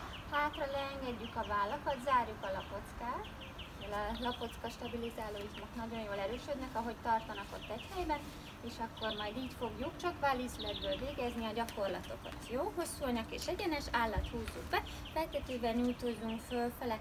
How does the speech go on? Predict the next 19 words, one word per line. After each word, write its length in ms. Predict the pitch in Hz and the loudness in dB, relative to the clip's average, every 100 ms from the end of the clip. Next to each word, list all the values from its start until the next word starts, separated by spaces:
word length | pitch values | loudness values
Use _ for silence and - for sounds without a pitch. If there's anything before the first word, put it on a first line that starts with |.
| - | -2
közbe, 300 | 190 - 196 | -6 -4 -4
jó? 60 | 262 | -2
És 100 | 403 370 | -2 -2
akkor 200 | - 311 | -2 -2
tizet 440 | 320 302 262 - | -2 0 0 0
csinálunk. 500 | 254 226 190 180 185 - - - - - - - 185 190 | 0 2 2 0 -2 -6 -10 -10 -10 -8 -8 -6 -6 -2
Jó? 120 | 233 427 - - - - - - - | 0 0 0 -4 -6 -8 -10 -10 -4
És 240 | 240 233 190 | 2 2 2
húzzuk 300 | 220 226 415 | -2 -2 -4
szét 260 | - 415 381 | -2 0 0
a 160 | 359 - | 0 0
kaz-, 260 | 302 - - | -2 0 0
a 240 | 247 240 247 | 2 2 2
karokat 440 | 240 226 - 202 311 | 0 0 -4 -2 0
oldalsó 380 | 320 285 - 220 | 2 0 -2 -4
középtartásba, 840 | 233 214 196 - 196 - 226 - 277 | -4 -2 -2 -2 -2 0 -2 2 2
és 100 | 247 - | 2 -2
vissza. 360 | - - - - - - - - - - - - - - - - - | -4 -4 -4 -4 -6 -6 -6 -4 -4 -6 -6 -6 -4 -4 -4 -6 -6
Szép. 280 | 226 233 339 | -2 0 0